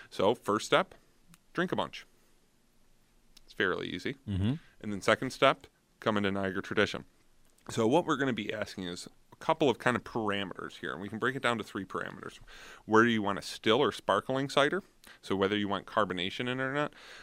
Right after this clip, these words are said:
Speaker 1: whether you want a sweet or dry finish, and how high do you want the alcohol to be? Um, and each one of those factors is gonna start really changing your process right at the beginning.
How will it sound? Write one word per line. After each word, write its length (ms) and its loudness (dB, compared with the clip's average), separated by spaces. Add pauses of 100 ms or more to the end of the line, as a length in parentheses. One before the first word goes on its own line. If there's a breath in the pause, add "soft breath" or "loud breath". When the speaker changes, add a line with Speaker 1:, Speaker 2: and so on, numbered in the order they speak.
Speaker 1:
whether 260 6
you 100 4
want 160 4
a 60 -8
sweet 480 -2
or 80 0
dry 320 2
finish, 640 -4 (180)
and 160 0
how 320 -4
high 260 -4
do 120 -8
you 100 -4
want 280 -4
the 240 -4
alcohol 500 -2
to 100 -20
be? 240 -10 (440 loud breath)
Um, 340 2
and 180 -4
each 240 -4
one 140 2
of 40 0
those 140 4
factors 640 2
is 160 -6
gonna 180 -4
start 520 -2 (1000)
really 460 -2
changing 440 -4
your 80 0
process 460 -2
right 140 0
at 120 -6
the 60 -12
beginning. 320 -8